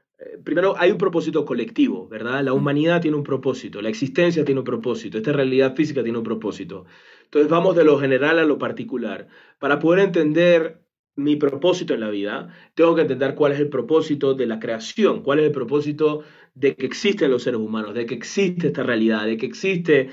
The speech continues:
Speaker 1: este escenario. ¿Cuál es el propósito? Eso es lo que estudiamos en Kabbalah, pero ya ahora que lo lle-, empezamos a llevar a un nivel individual, tengo que empezar a conocerme.
Speaker 2: Ujú.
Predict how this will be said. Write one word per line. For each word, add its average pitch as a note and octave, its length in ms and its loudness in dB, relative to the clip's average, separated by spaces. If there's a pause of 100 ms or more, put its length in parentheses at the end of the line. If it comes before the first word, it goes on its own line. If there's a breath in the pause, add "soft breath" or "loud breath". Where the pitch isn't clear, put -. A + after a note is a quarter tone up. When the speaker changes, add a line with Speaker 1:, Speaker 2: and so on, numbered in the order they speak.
(300 loud breath)
Speaker 1:
este C#3+ 220 2
escenario. A2+ 680 -2
¿Cuál F#3+ 260 6
es F3 100 4
el D#3+ 100 0
propósito? C3 640 -4 (480 soft breath)
Eso F3 200 4
es F#3+ 40 6
lo F3 100 4
que D#3 60 0
estudiamos C3 400 0
en B2+ 60 -8
Kabbalah, C#3+ 420 -4
pero A#2+ 120 0
ya D#3 200 4
ahora F#3 260 4
que D3+ 100 2
lo C#3 100 4
lle-, C3 140 2
empezamos D3+ 580 -4
a C#3+ 100 0
llevar C#3 840 0 (380 soft breath)
a C3+ 80 -6
un D3+ 120 0
nivel D3 300 2
individual, B2 880 -2 (320 soft breath)
tengo D#3+ 180 4
que D#3 80 2
empezar C#3 280 -2
a C#3 80 -4
conocerme. A#2 680 -2 (180)
Speaker 2:
Ujú. A3+ 240 -10